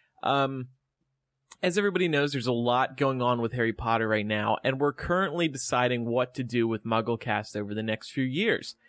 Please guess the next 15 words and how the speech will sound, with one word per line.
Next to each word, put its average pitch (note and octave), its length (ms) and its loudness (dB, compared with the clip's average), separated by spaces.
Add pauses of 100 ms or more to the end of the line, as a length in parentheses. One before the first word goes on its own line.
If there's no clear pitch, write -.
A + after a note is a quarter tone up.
(280)
Because C#3 240 -2
as C#3 120 -2
everybody C#3+ 360 2
knows, A#2+ 280 2
it's A#2 200 -8
an C3 60 -8
exciting C3+ 360 -2
time D#3 220 -4
to F4 80 -4
be D#3 140 0
a B2 40 -2
Harry A#2 160 0
Potter G2 300 -2
fan. D#2+ 280 -6
There's G#2 300 -10